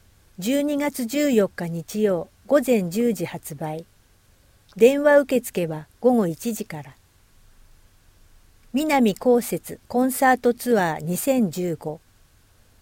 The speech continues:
四月十八日土曜、午後五時から。大ホール、全席指定、六千円。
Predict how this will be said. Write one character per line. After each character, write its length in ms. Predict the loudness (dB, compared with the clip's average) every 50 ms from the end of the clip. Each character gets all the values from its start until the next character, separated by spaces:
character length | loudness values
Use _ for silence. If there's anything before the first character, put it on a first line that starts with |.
| _ _
四 200 | -10 -4 -2 -2
月 280 | -2 -2 -2 -4 -4
十 240 | -4 -4 -4 -2 -2
八 260 | -2 -2 -2 0 0
日 300 | 0 0 0 -2 -4 -4
土 160 | -4 -2 0
曜、 320 | 0 2 2 0 0 -4 -6 _ _ _ _
午 140 | -2 0 2
後 120 | 2 0
五 180 | 0 0 -2 -2
時 140 | -2 -4 -8
か 160 | -10 -10 -12
ら。 160 | -12 -14 -18 _ _ _ _ _ _ _ _ 0
大 280 | 2 4 4 4 2 0
ホ 280 | 2 2 2 2 2
ー 20 | -2
ル、 180 | -4 -8 -12 _ _ _ _ _ _ _ _ -4
全 280 | -2 -2 -2 -2 -2
席 240 | -2 -4 -4 -4 -6
指 180 | -10 -10 -10 -10
定、 360 | -8 -6 -6 -6 -6 -8 -12 _ _ _ _ _
六 240 | -8 -6 -6 -6 -8
千 400 | -6 -2 -2 0 0 0 -2 -4
円。 300 | -4 -6 -6 -8 -10 -14